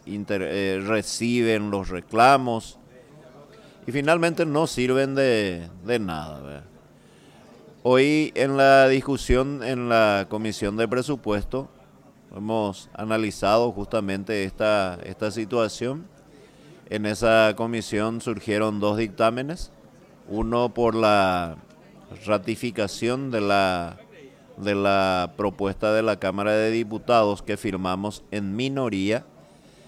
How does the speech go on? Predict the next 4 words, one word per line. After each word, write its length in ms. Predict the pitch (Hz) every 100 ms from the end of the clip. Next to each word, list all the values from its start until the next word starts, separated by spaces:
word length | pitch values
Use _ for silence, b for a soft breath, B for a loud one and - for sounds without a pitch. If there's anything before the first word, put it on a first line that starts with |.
| B -
y 100 | 123
en 120 | 127
mayoría 720 | 139 143 147 117 117 123 127 - - - _ -
aprobar 800 | 117 - 120 101 95 104 110